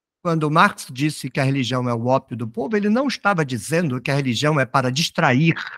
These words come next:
as massas, que as classes dominantes inventaram e usavam a religião para distrair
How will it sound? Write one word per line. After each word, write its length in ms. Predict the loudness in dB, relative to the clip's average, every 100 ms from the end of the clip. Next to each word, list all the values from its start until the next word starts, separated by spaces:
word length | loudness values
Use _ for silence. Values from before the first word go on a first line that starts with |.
| -8
as 360 | -4 -4 -4 -2
massas, 760 | 0 0 -2 -18 _ -20 _ _ _ _ _ _ _ _ _ _ _ 0
que 100 | 2
as 240 | 2 0
classes 480 | 2 4 4 2 0
dominantes 800 | 2 2 4 4 4 2 -2 -2
inventaram 800 | -2 0 -2 0 4 4 4 2
e 120 | 0
usavam 460 | -2 0 0 0 -2
a 40 |
religião 420 | -2 -2 -2 -2
para 220 | -2 -2
distrair 720 | -2 -6 -4 -2 0 0 -2